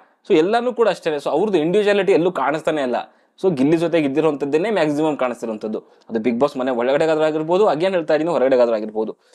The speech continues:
ಇವಾಗ ಕಾವ್ಯ, so ಅಲ್ಲಿ ಗಿಲ್ಲಿನೂ ಬಿಡಂಗಿಲ್ಲ and ಅಲ್ಲಿ ಇರಂಗೂ ಇಲ್ಲ. ಅಲ್ಲಿ ಇದ್ರೆ ಏನಾಗುತ್ತೆ,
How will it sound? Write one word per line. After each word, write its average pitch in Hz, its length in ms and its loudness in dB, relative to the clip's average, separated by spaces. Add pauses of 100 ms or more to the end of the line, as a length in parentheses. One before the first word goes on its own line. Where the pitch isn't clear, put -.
(140)
ಇವಾಗ 165 380 0
ಕಾವ್ಯ, 202 640 0 (200)
so 185 100 -4
ಅಲ್ಲಿ 170 140 0
ಗಿಲ್ಲಿನೂ 170 420 0
ಬಿಡಂಗಿಲ್ಲ 190 460 0 (500)
and 190 100 0
ಅಲ್ಲಿ 190 440 0
ಇರಂಗೂ 170 360 0
ಇಲ್ಲ. 120 160 0
ಅಲ್ಲಿ 107 320 -6
ಇದ್ರೆ 160 280 0
ಏನಾಗುತ್ತೆ, 196 600 0